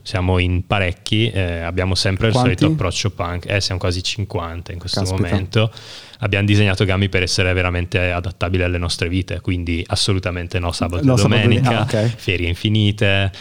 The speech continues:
Speaker 1: eh, la possibilità
Speaker 2: Ferie infinite
Speaker 1: di
Speaker 2: cosa vuol dire, scusa?
Speaker 1: che se tu ti organizzi puoi andare in vacanza
Speaker 2: Ah.
Speaker 1: quando vuoi,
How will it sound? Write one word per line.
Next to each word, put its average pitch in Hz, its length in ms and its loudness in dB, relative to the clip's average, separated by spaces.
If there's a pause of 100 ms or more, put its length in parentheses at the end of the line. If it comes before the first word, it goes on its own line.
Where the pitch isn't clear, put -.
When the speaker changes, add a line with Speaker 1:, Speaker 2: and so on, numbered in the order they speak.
(160)
Speaker 1:
eh, 87 160 0
la 85 80 0
possibilità 104 600 2
Speaker 2:
Ferie 90 160 2
infinite 92 160 4
Speaker 1:
di - 60 2
Speaker 2:
cosa - 120 2
vuol 104 100 4
dire, 98 220 2
scusa? 104 320 -6 (120)
Speaker 1:
che 98 180 0
se - 120 0
tu 110 120 4
ti 104 100 2
organizzi 98 460 2
puoi 98 100 0
andare 90 180 0
in 85 60 -2
vacanza 90 380 0
Speaker 2:
Ah. 127 40 4
Speaker 1:
quando 101 280 4
vuoi, 98 460 4